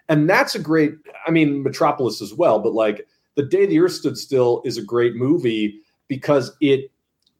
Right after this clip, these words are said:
addresses the kind of existential fears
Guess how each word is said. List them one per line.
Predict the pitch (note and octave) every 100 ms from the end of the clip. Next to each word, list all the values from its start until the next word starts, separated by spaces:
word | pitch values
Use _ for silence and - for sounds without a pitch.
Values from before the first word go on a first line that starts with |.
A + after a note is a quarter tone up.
| -
addresses | B2+ - B2 F#3 G3 E3 C#3+
the | C3
kind | C3 D3 C3
of | G#2+ -
existential | C3+ C#3 B2+ C#3+ B2+ C3 A2
fears | - G3+ G3 B2+ A2+ G#2+ G#2 -